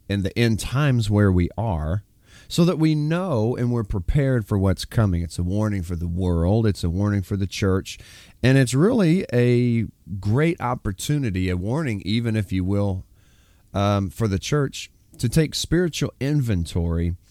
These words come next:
of who we are, where we are, what we believe, and where we stand within the process of the end times. And so as we get into this, in this season,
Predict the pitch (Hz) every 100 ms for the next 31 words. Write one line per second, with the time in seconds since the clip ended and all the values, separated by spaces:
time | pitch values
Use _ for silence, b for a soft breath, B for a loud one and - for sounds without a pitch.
0 | b b b - - 107 135 170 147 135
1 | 135 135 95 107 135 123 98 85 82 87
2 | 101 - 123 113 113 104 113 120 87 82
3 | 80 - _ _ - 104 98 113 143 131
4 | 123 - - 143 160 123 92 95 90 92
5 | 110 104 90 - 113 117 - 90 90 87
6 | 85 90 95 98 92 - 107 92 78 76
7 | - - b b - 113 - 202 233 156
8 | 139 143 131 196 131 151 151 - 95 87
9 | 113 90 82 - - - _ _ _ _
10 | 123 143 139 135 117 - - 120 117 98
11 | 95 92 90